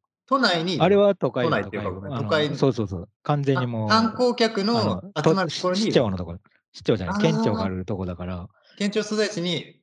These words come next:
Speaker 1: まあ、
Speaker 2: そうそう。
Speaker 1: 県庁所在地っていうか、
Speaker 2: そうそう。
Speaker 1: その、
Speaker 2: 県庁所在地どころか、もう、
Speaker 1: うん。
Speaker 2: あの、県庁の二
Speaker 1: 県庁に。
Speaker 2: 階ぐらいにもう普通に鹿、
Speaker 1: <laughs>
Speaker 2: 大量にいるようなとこがあるっていう。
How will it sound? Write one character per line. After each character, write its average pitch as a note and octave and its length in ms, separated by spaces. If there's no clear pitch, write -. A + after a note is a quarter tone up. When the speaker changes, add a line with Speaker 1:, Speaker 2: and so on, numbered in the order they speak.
Speaker 1:
ま B2+ 120
あ、 - 60
Speaker 2:
そ C#3+ 80
う D#3 60
そ - 0
う。 - 0
Speaker 1:
県 - 0
庁 - 120
所 E3 100
在 C#3+ 160
地 - 120
っ - 40
て B2+ 60
い - 40
う - 40
か、 A2+ 160
Speaker 2:
そ C3+ 60
う - 20
そ G2 140
う。 - 60
Speaker 1:
そ A#2 80
の、 A2+ 160
Speaker 2:
県 E3+ 200
庁 F3 220
所 E3+ 140
在 E3+ 160
地 D#3 100
ど D#3+ 80
こ A#2+ 100
ろ G2 80
か、 F#2+ 100
も G2 320
う、 B2+ 60
Speaker 1:
う A2 140
ん。 C3+ 60
Speaker 2:
あ A2+ 60
の、 G#2 200
県 F3+ 180
庁 D#3 160
の C3 60
二 D3+ 80
Speaker 1:
県 A2 40
庁 C3 120
に。 - 40
Speaker 2:
階 D3+ 340
ぐ D#3 100
ら D3 140
い C3+ 160
に D#3+ 160
も A#2+ 140
う G2+ 220
普 D3 80
通 A2 100
に G#2+ 80
鹿、 F#2+ 300
Speaker 1:
<laughs> - 260
Speaker 2:
大 A2 160
量 G#2+ 120
に G#2 100
い G2+ 40
る G#2 60
よ G2+ 60
う F#2+ 40
な F#2+ 60
と G2 80
こ F2+ 100
が F2+ 100
あ F2 40
る F2 60
っ F2 80
て - 120
い F2+ 40
う。 F#2+ 100